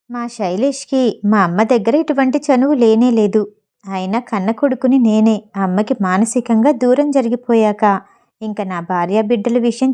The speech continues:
చెప్పేదేముంది? "నానమ్మ" అంటూ చిన్నతనంలో అమ్మ వద్దకి శైలేష్ పరిగెత్తబోతుంటే,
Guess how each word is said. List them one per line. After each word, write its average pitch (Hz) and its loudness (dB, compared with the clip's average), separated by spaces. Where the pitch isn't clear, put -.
చెప్పేదేముంది? 247 2
"నానమ్మ" 214 -6
అంటూ 269 0
చిన్నతనంలో 220 0
అమ్మ 262 2
వద్దకి 269 0
శైలేష్ 294 0
పరిగెత్తబోతుంటే, 247 0